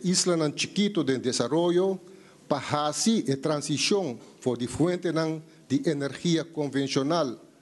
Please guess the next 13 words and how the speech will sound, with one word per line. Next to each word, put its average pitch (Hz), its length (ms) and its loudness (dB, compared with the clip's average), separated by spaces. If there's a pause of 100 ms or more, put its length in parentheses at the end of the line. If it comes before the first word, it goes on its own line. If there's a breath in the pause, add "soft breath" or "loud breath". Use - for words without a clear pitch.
(340 soft breath)
para 135 140 2
lograr 160 680 2 (160)
reduzir 147 720 0 (280 loud breath)
nan 180 260 0
dependência 175 800 0
de 131 100 -6
fuente 170 460 0
nan 151 320 0
de 135 260 0
energia 139 480 0
fósil 139 600 0 (520 loud breath)
e 135 220 -2
evitar 139 720 0